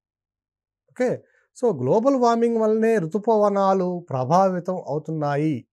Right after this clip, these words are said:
అన్నది ఇప్పటి వరకు కూడా ఎంపిరికల్‌గా ఎక్కడా కూడా దానికి ఈ ఆధారాలు లేవండి. No sources అంటే దానికి సంబంధించినటువంటి ఆధారాలు ఎటువంటివి లేవు, ఎంపిరికల్ సోర్సెస్ అనేవి లేవు.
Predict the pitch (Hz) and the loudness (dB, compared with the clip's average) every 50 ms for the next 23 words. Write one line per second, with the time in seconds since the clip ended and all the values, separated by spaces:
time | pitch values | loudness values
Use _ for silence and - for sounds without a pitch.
0 | _ _ _ _ _ _ _ _ _ - 123 147 180 202 208 185 135 131 170 196 | _ _ _ _ _ _ _ _ _ -8 -6 -4 -4 -4 -4 -2 -4 -4 -6 -8
1 | 190 - - 233 233 233 226 214 190 180 214 220 185 147 165 202 - 233 220 208 | -12 -10 -6 -4 -2 -2 -2 -2 -2 -2 -2 0 0 0 -2 -2 -2 -2 -2 0
2 | 214 202 196 196 202 202 - - 131 139 - - 180 190 190 175 160 185 196 160 | -2 -2 -2 -2 -4 -6 -6 -8 -12 -12 -10 -8 -6 -4 -2 -2 -2 -4 -4 -4
3 | 156 143 143 143 143 - 190 143 127 127 131 139 156 - _ _ _ _ _ _ | -6 -6 -6 -8 -8 -6 -6 -6 -4 -4 -6 -8 -10 -12 _ _ _ _ _ _
4 | _ _ _ - 180 165 151 143 139 135 131 127 120 117 117 - 131 131 - - | _ _ _ -10 -6 -6 -4 -4 -4 -4 -4 -4 -6 -6 -8 -12 -18 -20 -14 -6
5 | - 165 165 185 190 196 170 156 160 151 117 113 117 113 104 95 90 - _ - | -2 0 2 4 4 4 2 2 0 -2 -2 -4 -6 -8 -10 -12 -16 -20 _ -20
6 | - _ _ _ _ _ - 151 190 170 - 165 170 156 131 127 107 - - 110 | -20 _ _ _ _ _ -8 -6 -6 -4 -2 -2 -2 -2 -2 -6 -8 -8 -10 -12
7 | 98 - 160 - 156 151 147 143 139 147 151 139 143 143 143 139 135 139 135 123 | -12 -14 -14 -12 -8 -8 -8 -6 -6 -6 -6 -6 -6 -6 -6 -6 -6 -6 -8 -6
8 | 131 151 151 147 240 269 269 269 _ _ _ _ _ _ _ - 120 127 127 139 | -8 -8 -8 -6 -6 -6 -6 -6 _ _ _ _ _ _ _ -10 -8 -6 -4 -4
9 | 131 139 143 117 104 117 113 107 95 95 147 139 110 101 110 110 - _ _ - | -4 -4 -4 -6 -6 -8 -8 -8 -8 -8 -8 -8 -8 -8 -10 -12 -14 _ _ -12
10 | 123 139 143 151 151 139 156 143 117 - - - - - 214 - 117 - - 120 | -12 -10 -8 -8 -6 -4 -4 -6 -6 -8 -4 -2 -2 -2 -2 -6 -12 -10 -10 -10
11 | 110 113 123 170 220 226 180 - 120 110 104 98 | -10 -8 -8 -8 -8 -8 -10 -10 -10 -10 -10 -10